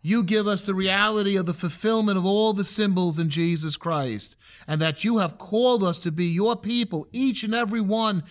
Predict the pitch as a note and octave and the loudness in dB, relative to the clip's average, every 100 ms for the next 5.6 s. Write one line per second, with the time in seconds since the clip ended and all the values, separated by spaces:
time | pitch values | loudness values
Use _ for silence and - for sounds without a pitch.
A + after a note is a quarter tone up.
0 | - - G#3+ A#3 G3+ F3 B3 F#3+ G#3+ F3 | -18 -4 0 2 0 0 0 0 0 0
1 | - F3 D#3+ - G#3+ A3 A3 F3 - - | -2 -2 -2 -2 0 0 0 -2 -4 -10
2 | - - D#3 C#3 - A#3 B3 A3+ F#3+ E3 | -18 -10 -8 -8 -6 -2 0 2 2 0
3 | D3 - G#3+ C4 A3 D3 - - _ - | -6 -4 0 2 0 -2 -4 -8 _ -20
4 | - - A3 A3+ G#3+ G3+ F#3 G3 G3+ F#3 | -10 -2 2 4 2 0 2 2 2 0
5 | G3 F3 E3 B2+ F#2 | 0 0 0 0 -4